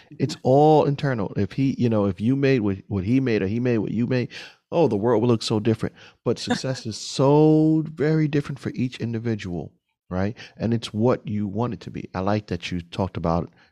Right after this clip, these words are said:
not a dollar figure, but just the flexibility and what have you. So I'm gonna circle back once again, because you talked about that, making time to write your book.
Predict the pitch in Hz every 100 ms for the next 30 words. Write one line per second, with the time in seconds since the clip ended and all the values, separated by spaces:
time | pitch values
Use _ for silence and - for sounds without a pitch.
0 | _ - 95 120 131 127 101 85 87 87
1 | 95 87 - - 87 78 73 71 85 110
2 | 104 101 90 82 87 90 85 71 - -
3 | - - - 123 104 - - - - _
4 | _ - 104 113 110 98 123 110 101 101
5 | 101 117 117 - 104 113 101 113 90 90
6 | 123 110 101 95 95 101 - _ 98 101
7 | 113 107 98 113 101 101 92 98 - 90
8 | - 82 - - -